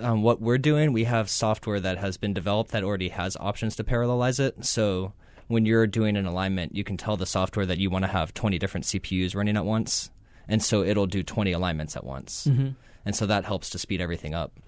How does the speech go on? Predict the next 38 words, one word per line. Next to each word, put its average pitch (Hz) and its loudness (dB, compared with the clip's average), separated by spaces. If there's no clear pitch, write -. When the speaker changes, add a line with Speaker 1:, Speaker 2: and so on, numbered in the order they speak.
Speaker 1:
And 107 0
so 127 6
what 113 8
we 123 10
can 123 8
do 101 8
is 95 4
if 101 0
there's, 90 2
you 104 0
know, 85 2
twenty 98 4
different 90 0
nodes 92 0
on 92 -2
the 82 0
H 95 -2
P 82 -4
C, 101 6
that 90 0
each 107 0
node 92 2
has 87 -2
twenty 98 0
different 80 -4
C 98 0
P 98 2
Us, 87 -2
we 113 2
can 104 2
split - 2
that 92 2
file 104 4
into 87 0
twenty 95 0
different 90 -4
files, 95 2
and 87 -4